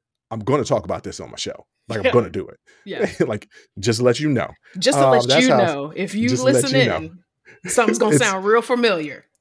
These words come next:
Speaker 1: real familiar.
Speaker 2: Yeah.
Speaker 1: Uh, okay, so the next question, we kinda already answered this, but I, I think we can get in a little bit more detail about it. What are our, our personal habits or rituals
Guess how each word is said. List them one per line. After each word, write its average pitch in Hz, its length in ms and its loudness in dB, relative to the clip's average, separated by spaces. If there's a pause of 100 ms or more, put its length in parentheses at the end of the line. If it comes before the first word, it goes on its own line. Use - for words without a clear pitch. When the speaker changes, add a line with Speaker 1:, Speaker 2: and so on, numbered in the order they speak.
(100)
Speaker 1:
real 127 420 4
familiar. 110 600 -2 (280)
Speaker 2:
Yeah. 175 200 -4
Speaker 1:
Uh, 127 380 4
okay, 160 440 0
so - 160 -8
the 156 80 -4
next 160 280 -4
question, 135 420 0
we 135 80 -2
kinda 143 260 0
already 123 340 4
answered 113 440 -2
this, 110 240 2
but 113 320 2
I, 123 80 -2 (100)
I 120 80 0
think 135 200 -2
we 131 100 2
can 123 80 -4
get 123 120 4
in 120 60 2
a 117 40 2
little 117 200 4
bit 113 140 4
more 120 200 2
detail 107 400 -4
about 92 280 -8
it. 92 100 -8 (460)
What 135 240 2
are 175 100 2
our, 143 440 2
our 123 400 2
personal 160 600 0
habits 131 560 0
or 113 160 -6
rituals 110 680 -4